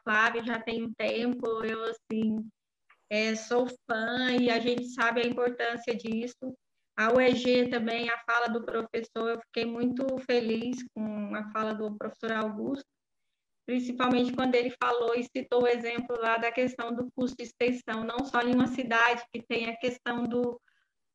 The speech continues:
do, do ar-, da arquitetura e pensar que aquilo ali serviria para ser um espaço ideal para se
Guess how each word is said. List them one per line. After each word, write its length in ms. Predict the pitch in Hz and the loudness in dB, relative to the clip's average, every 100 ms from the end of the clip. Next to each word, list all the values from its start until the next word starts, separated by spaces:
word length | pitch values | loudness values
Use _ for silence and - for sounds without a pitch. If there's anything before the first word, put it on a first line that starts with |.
| _ _ | _ _
do, 360 | - 214 269 262 | -2 2 2 2
do 200 | 220 262 | 0 4
ar-, 240 | 277 277 | 4 4
da 100 | 247 | 6
arquitetura 960 | 269 277 330 311 294 - 302 330 339 320 | 6 6 0 2 0 0 2 6 10 8
e 60 | |
pensar 560 | 311 294 277 - 262 269 | 8 2 0 4 6 6
que 80 | 269 | 2
aquilo 260 | - 277 | 0 4
ali 300 | 262 269 285 | 4 4 2
serviria 480 | 311 311 269 269 277 | 2 0 2 2 2
para 160 | 269 262 | 2 0
ser 160 | 262 | 0
um 60 | 262 | -2
espaço 520 | 277 - 240 247 254 | -2 4 6 6 4
ideal 440 | 247 262 240 254 254 | 0 6 6 6 4
para 140 | 254 | -2
se 120 | 262 | -2